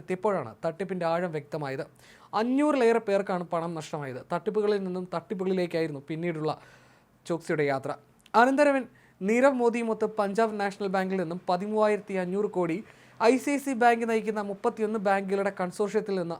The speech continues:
അയ്യായിരത്തി ഇരുന്നൂറ്റി എൺപത് കോടി, ഗുജറാത്തിലെ സാധാരണക്കാരുടെ അയ്യായിരം കോടിയിലേറെ രൂപ, ഇങ്ങനെ തട്ടിപ്പുകളുടെ പട്ടിക നീളുന്നു. തട്ടിപ്പിനെക്കുറിച്ച് മാധ്യമങ്ങൾ അറിയുന്നതിന് മുമ്പ് തന്നെ ചോക്സി തന്ത്രപൂർവ്വം രാജ്യം വിട്ടു. രാജ്യത്ത് നിരവധി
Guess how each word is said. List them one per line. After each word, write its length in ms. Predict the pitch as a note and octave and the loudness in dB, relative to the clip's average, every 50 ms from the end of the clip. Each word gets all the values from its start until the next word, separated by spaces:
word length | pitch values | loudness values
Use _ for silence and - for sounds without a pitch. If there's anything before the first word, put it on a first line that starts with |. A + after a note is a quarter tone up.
| - E3 | -6 -6
അയ്യായിരത്തി 480 | E3+ G3 G3+ G#3 G#3+ G#3+ G#3+ G#3+ G#3+ G#3+ F#3+ | -4 -2 0 2 2 2 0 0 -2 -6 -6
ഇരുന്നൂറ്റി 340 | F#3 F#3+ G3 F#3+ F#3+ G3 F3+ - - E3+ E3+ | -4 -4 -6 -6 -6 -10 -12 -10 -8 -6 -4
എൺപത് 280 | E3+ F#3+ G3 G3+ G3+ F#3+ F3 | -4 -2 -2 0 0 0 0
കോടി, 180 | E3 D#3 F#3 B3 - - _ _ - - _ _ - F#3+ | 0 0 -2 -4 -8 -14 _ _ -20 -20 _ _ -4 -2
ഗുജറാത്തിലെ 420 | A#3+ A#3+ C4+ C#4 C#4+ C#4 C4+ C4+ C4 C4 - | 0 2 4 4 4 4 2 0 0 2 4
സാധാരണക്കാരുടെ 720 | A3 G#3+ G#3+ A#3 A#3 A#3+ A#3+ A3 A#3 A#3 A3 A3 A3 - - F#3 | 4 4 4 2 0 0 0 0 2 4 4 4 2 0 -2 -2
അയ്യായിരം 380 | G3 G3 G#3+ G#3+ A3 A3 G#3+ G#3+ | 0 2 2 4 4 4 2 2
കോടിയിലേറെ 440 | G3 F#3+ G3 G3+ G3+ G3 F#3+ F#3+ F#3+ F3+ F#3 | 0 0 0 0 0 0 0 0 0 0 0
രൂപ, 140 | F3+ F3 F3+ F3 - F#3 | 0 -2 -2 -4 -4 -6
ഇങ്ങനെ 180 | G#3 A3+ A3+ A3+ A3 G#3+ | -4 -2 -2 -2 0 -2
തട്ടിപ്പുകളുടെ 500 | G3 G3+ - A3+ G#3+ G#3 G#3+ G3+ G3 G3 F#3+ | -2 -2 -2 -4 -4 -2 -4 -4 -4 -4 -4
പട്ടിക 240 | E3+ D#3 - E3+ F3 D#3+ | -6 -6 -4 -4 -4 -2
നീളുന്നു. 300 | D3+ C#3+ C#3 C#3 D#3+ F#3+ - _ _ _ _ _ _ _ _ - | -2 -2 -4 -4 -4 -6 -8 _ _ _ _ _ _ _ _ 4
തട്ടിപ്പിനെക്കുറിച്ച് 640 | G#3+ G#3+ G#3 - C4 G#3 B3+ C4 B3 A#3 A#3 A3+ A#3 G#3 F#3+ | 4 4 4 4 0 0 0 0 0 0 -2 -2 -2 -2 0
മാധ്യമങ്ങൾ 440 | F#3+ G3 G3 G#3 G#3+ A3 G#3+ G3+ E3 F3 | 0 0 0 -2 -2 -4 -4 -4 -2 -2
അറിയുന്നതിന് 400 | E3+ F3+ G3 G#3 G#3+ G#3+ G#3+ G#3 F#3+ | 0 0 0 0 2 2 2 2 2
മുമ്പ് 140 | F3+ F#3 G3+ F#3+ | -2 0 0 0
തന്നെ 180 | G3 F3+ D3 A2+ - - - - _ _ - | 0 0 -2 -6 -10 -14 -20 -20 _ _ -2
ചോക്സി 260 | G3 F#3+ G3 - G3+ F#3 - | -2 -2 -2 -2 -6 -2 0
തന്ത്രപൂർവ്വം 500 | F#3 F3+ F#3 F#3+ F#3+ F#3 F#3 F3 E3+ D#3 A#2 G#2 D3+ D#3 | 0 0 0 -2 0 0 0 0 -2 -4 -4 -2 2 2
രാജ്യം 240 | D#3 D#3 D#3 E3 D3+ | 2 2 0 -4 -6
വിട്ടു. 140 | C3+ - - - - _ - - - - - - B3+ C4+ | -6 -6 -8 -10 -10 _ -20 -20 -20 -14 -6 2 6 8
രാജ്യത്ത് 320 | C#4 C#4+ C#4+ E4 E4 E4 C#4+ B3+ | 8 8 8 6 2 2 2 2
നിരവധി 360 | A#3+ A#3 B3+ B3+ C4+ A#3 | 2 2 2 2 2 0